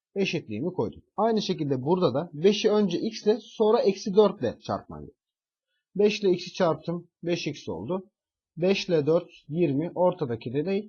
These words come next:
Eksi işarettir. Şimdi x'leri bir tarafa, sayıları bir tarafa alacak olursam dört x'i karşıya eksi x olarak, eksi dört olarak alırım.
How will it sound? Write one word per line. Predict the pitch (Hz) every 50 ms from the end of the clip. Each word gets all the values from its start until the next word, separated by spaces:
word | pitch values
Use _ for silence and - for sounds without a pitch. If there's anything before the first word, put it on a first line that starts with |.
| - _ _
Eksi | 190 180 - - - - 170
işarettir. | 170 - - 139 120 104 98 - _ 80 - - _ _ _ _ _ _ _ _
Şimdi | _ - 208 196 160 - - 190
x'leri | 202 208 - - 208 175 156 156
bir | 196 214 -
tarafa, | 190 151 127 117 - - 190 214 214 - _ _ _ _ _ _ _ _ _ _ _ _ _ _ _ _ _ _ _ _ _ _ _ _ _ _ _ _ _ _
sayıları | _ - - 214 220 220 202 180 160 156 165 180
bir | 214 214
tarafa | 190 165 147 143 - 160
alacak | - 156 202 - 151 143 170 208 214 -
olursam | - 165 165 196 214 - - - 143 98 - - _ _ _ _ _ _ _ _ _ _ _ _ _ _ _ _ _ _ _ _ _ _ _ _ _ _ _ 135 139
dört | 196 226 233 226 226
x'i | 240 208 - - 220 208
karşıya | - 214 208 208 208 202 - - 220 214
eksi | - - 185 185 185 - - 214
x | 208 202 - - -
olarak, | 185 170 175 175 175 - 107 - -
eksi | 151 151 - - 170 156
dört | 170 196 202 196 - -
olarak | 147 156 143 139 143 147 143 -
alırım. | 98 95 117 165 214 208